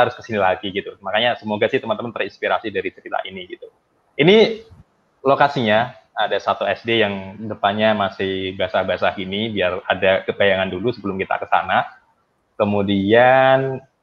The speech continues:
ini, eh, kalau ini di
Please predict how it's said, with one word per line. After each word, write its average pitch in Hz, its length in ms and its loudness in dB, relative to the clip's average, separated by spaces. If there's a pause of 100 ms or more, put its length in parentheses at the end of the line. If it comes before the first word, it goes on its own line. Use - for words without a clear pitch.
(140)
ini, 135 560 2
eh, 95 320 4
kalau 98 160 4
ini 101 640 0
di 98 400 0